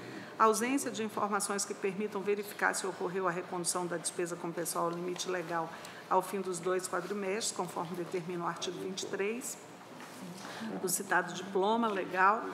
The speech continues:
concessão de vantagem, aumento, reajuste ou adequação da remuneração dos agentes políticos, ressalvadas derivadas de sentenças judiciais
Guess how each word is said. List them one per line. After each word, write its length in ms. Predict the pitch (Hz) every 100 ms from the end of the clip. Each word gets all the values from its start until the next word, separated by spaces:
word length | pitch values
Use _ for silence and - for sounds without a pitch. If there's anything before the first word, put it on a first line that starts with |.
| - - -
concessão 500 | 233 233 247 - 240
de 80 | 233
vantagem, 680 | 233 190 190 202 214 214 190
aumento, 480 | 180 175 196 208 202
reajuste 560 | 190 175 170 196 -
ou 40 | 190
adequação 540 | 180 175 170 - 185
da 120 | 170
remuneração 600 | 170 196 180 170 160 180
dos 160 | 175 175
agentes 340 | 160 170 170
políticos, 680 | 185 208 190 202 240 - 277
ressalvadas 600 | 185 180 180 180 175 175
derivadas 520 | 185 180 175 175 180
de 100 | 165
sentenças 540 | - 180 170 175 175 165
judiciais 680 | 175 165 - - 175 175